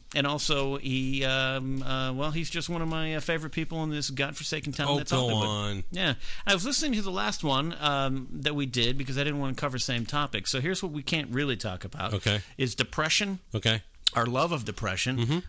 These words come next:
Speaker 1: our obsession with depression,
Speaker 2: Mm-hmm.
Speaker 1: our friendship with depression,
Speaker 2: Right.
Speaker 1: your wife's great sandwich making skills, and, uh, that's about it.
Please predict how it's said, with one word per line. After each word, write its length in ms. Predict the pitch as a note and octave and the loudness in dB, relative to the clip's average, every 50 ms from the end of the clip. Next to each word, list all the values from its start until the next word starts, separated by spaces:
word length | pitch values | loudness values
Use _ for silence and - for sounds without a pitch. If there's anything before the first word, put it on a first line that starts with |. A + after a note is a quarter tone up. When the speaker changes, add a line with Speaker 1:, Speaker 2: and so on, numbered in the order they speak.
| - | -2
Speaker 1:
our 80 | - C3+ | 0 0
obsession 480 | C3 A#2 - - F#3+ G#3+ G#3 - E3 B2+ | 0 0 2 2 2 2 2 2 0 0
with 120 | G2+ - | -4 -4
depression, 520 | - - - G#2 F#2 F#2 F#2 - A#2+ B2 B2 | -6 -6 -4 -2 -2 0 0 0 2 2 2
Speaker 2:
Mm-hmm. 120 | D3+ D#3+ D#3+ - - - | 2 0 -2 -4 -6 -6
Speaker 1:
our 80 | A#2 | -4
friendship 460 | - - F3 G3 G3+ - - G2 - - | 0 2 2 2 2 2 0 0 -2 -6
with 100 | E2+ - | -8 -10
depression, 460 | F#2+ - - G#2 F#2+ F#2+ - C3 C#3 | -8 -6 -6 -4 -4 -2 -2 0 2
Speaker 2:
Right. 260 | A2+ A2 A#2 B2 - - - - | 2 4 2 2 0 -4 -6 -2
Speaker 1:
your 120 | C3+ C3 | -2 0
wife's 320 | B2 C3 C#3 D#3+ D#3+ - - | 2 2 0 0 0 -4 -6
great 280 | - D3+ D3 C#3 - | -4 -4 -2 0 0
sandwich 400 | - D#3 D#3 E3+ F3 D3+ - - | 2 2 2 0 0 -2 -2 -2
making 300 | G#2+ F#2+ F2 - F2 D2 | -2 -2 -2 -4 -6 -4
skills, 440 | - - - - G2 A2 A#2+ - - - - - - - - - - | -4 -2 -2 -2 -2 -2 -4 -6 -8 -10 -14 -16 -16 -18 -14 -6 -4
and, 420 | A2+ A2 A2 A2 A2 A2 A2 - | -2 0 0 0 0 -2 -2 0
uh, 240 | G#2+ A2 G#2+ G#2 G#2 | 0 0 0 0 -2
that's 180 | G#2 G2+ - | -2 -4 -4
about 180 | - - F2 - | -4 -6 -6 -6
it. 80 | - | -8